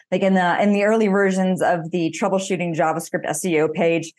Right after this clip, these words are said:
there was a button where you could click to JavaScript. <laughs> You, like, use JavaScript to generate a fish on the page. I don't know why. It just made me so happy. <laughs>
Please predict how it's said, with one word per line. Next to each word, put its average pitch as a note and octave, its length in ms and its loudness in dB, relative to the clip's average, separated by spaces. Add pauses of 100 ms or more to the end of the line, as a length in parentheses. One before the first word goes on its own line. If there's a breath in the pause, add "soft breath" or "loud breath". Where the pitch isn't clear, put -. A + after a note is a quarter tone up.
(220 loud breath)
there F#3+ 100 0
was F3+ 120 0
a F3+ 60 2
button F#3 360 0
where F3+ 100 2
you D#3+ 140 0
could D#3+ 200 -8
click G3 280 -6
to D#3+ 120 -12
JavaScript. F3+ 840 -6
<laughs> - 40 -20 (540)
You, G3 100 2
like, F#3 140 2
use A#3+ 220 4
JavaScript A#3 520 0
to A3+ 100 0
generate F#3+ 360 2
a B2+ 100 -2 (120)
fish - 240 0
on A#3+ 140 2
the C4 100 2
page. D4+ 400 0 (140)
I A3 100 2
don't A3 140 2
know G3+ 120 2
why. F#3+ 220 2
It - 100 0
just G#3+ 140 -6
made A3 180 2
me B3 160 0
so G#3 280 -2
happy. D#3+ 560 -2 (280 loud breath)
<laughs> - 200 -6